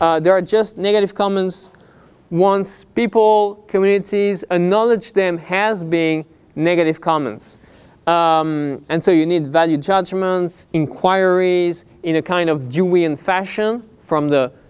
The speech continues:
uh, uh, American philosopher John Dewey, who insisted on the importance, um, of inquiry for democracy. The possibility to inquire is a democratic,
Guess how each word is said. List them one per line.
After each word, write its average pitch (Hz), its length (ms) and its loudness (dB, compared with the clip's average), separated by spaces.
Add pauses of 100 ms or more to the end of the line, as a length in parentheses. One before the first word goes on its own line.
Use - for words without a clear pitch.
(200)
uh, - 20 -4
uh, 131 480 -2
American 156 560 0
philosopher 151 560 -2
John 156 360 0
Dewey, 202 380 0
who 180 320 -2 (320)
insisted 180 640 0
on 156 120 -2
the 151 100 0
importance, 170 800 -4 (400)
um, 139 400 0 (120)
of 147 380 2 (1040)
inquiry 180 760 2
for 165 320 0
democracy. 190 760 -2
The 170 80 -4
possibility 175 800 -2
to 143 180 -6
inquire 170 720 0 (320)
is 180 340 2
a 147 80 -8
democratic, 160 880 -2